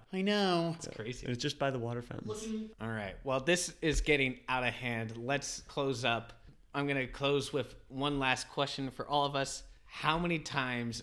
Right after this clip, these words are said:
Speaker 2: are you gonna see The Rise of Skywalker
Speaker 3: Ooh.
Speaker 2: in theaters?
Speaker 1: For me, I think once.
Speaker 2: Just once?
Speaker 1: Because I, more of shorter, like, family animated ones, I see more than once in a theater.
Speaker 3: I see.
Speaker 2: Oh, okay.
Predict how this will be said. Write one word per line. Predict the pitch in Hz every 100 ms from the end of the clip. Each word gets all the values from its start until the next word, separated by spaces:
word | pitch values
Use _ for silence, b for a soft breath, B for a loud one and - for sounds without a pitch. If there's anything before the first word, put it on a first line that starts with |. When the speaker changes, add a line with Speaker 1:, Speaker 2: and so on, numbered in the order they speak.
| -
Speaker 2:
are | 123
you | 123
gonna | 131 123
see | 117 - 123 113 104 101 b b -
The | 127
Rise | 120 117 120 120
of | 113
Skywalker | - 131 110 107 98 - 98 98
Speaker 3:
Ooh. | 113 120
Speaker 2:
in | 123
theaters? | 113 113 101 90 78 -
Speaker 1:
For | - 349
me, | 427 494 494 -
I | 311
think | 302 302 - -
once. | 170 151 165 175 - - - B B - - -
Speaker 2:
Just | - 170 220 175
once? | 185 147 85 - - -
Speaker 1:
Because | 302 - 262 262 214 233
I, | 240 240 - - _ _ 208
more | 202 226 208
of | 180 -
shorter, | 226 208 190 180
like, | 165 156
family | - 208 196 185 165 190
animated | 196 170 151
ones, | 147 147
I | 143
see | - 151
more | 151 156 147 143 - _ _ 135
than | 131
once | 120 120
in | 123
a | 117
theater. | 127 110 92 92
Speaker 3:
I |
see. | 104 110
Speaker 2:
Oh, | 170 202 113 135
okay. | 220 107 73